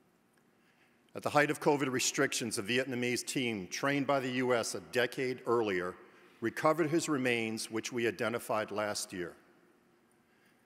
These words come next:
Here's what's incredible. His mother, Blanche, is one hundred and one years old, and his two sisters were twenty-two and twenty-four years old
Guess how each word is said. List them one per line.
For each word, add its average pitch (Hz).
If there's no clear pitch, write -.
Here's 120
what's 113
incredible. 92
His 127
mother, 127
Blanche, 110
is 95
one 107
hundred 117
and 90
one 101
years 101
old, 87
and 113
his 113
two 160
sisters 127
were 101
twenty-two 139
and 98
twenty-four 127
years 117
old 95